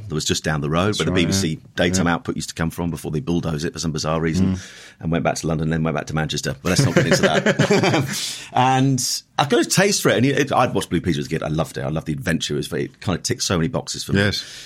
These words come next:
Speaker 1: Yeah, I just, I loved it as a kid. And I thought, as a university, when this, this person said to me, as we were approaching the last sort of month or so of, of that summer term before it all, you know, we graduated.
Speaker 2: Yes.
Speaker 1: Said, "You know, you're really good at this. You sh-, you should chase it down.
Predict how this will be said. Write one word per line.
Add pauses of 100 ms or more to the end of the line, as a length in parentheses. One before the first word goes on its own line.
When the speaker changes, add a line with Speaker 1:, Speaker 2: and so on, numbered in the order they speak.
(180)
Speaker 1:
Yeah,
I
just, (220)
I
loved
it
as
a
kid.
And
I
thought,
as
a
university,
when
this,
this
person
said
to
me,
as (200)
we
were
approaching
the
last
sort
of
month
or
so
of,
of
that
summer
term
before
it
all, (140)
you
know, (320)
we
graduated.
Speaker 2:
Yes. (460)
Speaker 1:
Said,
"You
know,
you're
really
good
at
this. (120)
You
sh-,
you
should
chase
it
down.